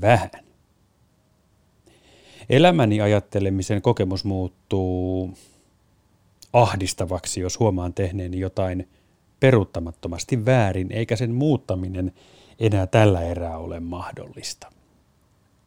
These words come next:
Tässä vaiheessa kuvaan astuu hyväksyntä, sen jälkeen on helpompaa.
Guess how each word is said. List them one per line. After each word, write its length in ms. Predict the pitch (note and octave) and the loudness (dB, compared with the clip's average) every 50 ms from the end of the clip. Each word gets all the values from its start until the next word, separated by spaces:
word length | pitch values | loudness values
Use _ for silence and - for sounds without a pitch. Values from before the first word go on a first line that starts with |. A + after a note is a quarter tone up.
| _ _ _ _ _ _ _ _ _ - _ _ - | _ _ _ _ _ _ _ _ _ -20 _ _ 0
Tässä 280 | G#2+ A2+ - D#3+ C3+ | 0 0 2 2 2
vaiheessa 460 | C3 C3 B2+ A#2+ B2+ B2 - - B2+ | 2 2 4 4 4 2 2 0 -4
kuvaan 440 | - - - A#2+ A2+ A#2 G#2+ F#2+ F2+ | -4 0 -2 2 4 4 4 4 2
astuu 380 | F2 - - _ - G2 F#2+ - - | -2 -6 -8 _ -10 -14 -10 0 0
hyväksyntä, 680 | E3+ E3 E3 D3 - - - C#3 C3 B2+ A2+ B2+ A#2 - _ _ _ _ _ _ _ _ _ _ _ _ _ _ _ _ _ _ _ _ _ _ _ | 4 4 4 2 2 0 -2 -2 0 2 0 0 0 0 _ _ _ _ _ _ _ _ _ _ _ _ _ _ _ _ _ _ _ _ _ _ _
sen 180 | - G3+ F3 | 2 6 6
jälkeen 320 | D3+ B2 A2 - - A2 G2+ | 6 6 6 4 2 2 2
on 100 | G#2 F#2+ | 2 0
helpompaa. 640 | F#2 E2+ D#2 - - - - _ _ - - - | -2 -6 -10 -10 -16 -20 -20 _ _ -20 -20 -20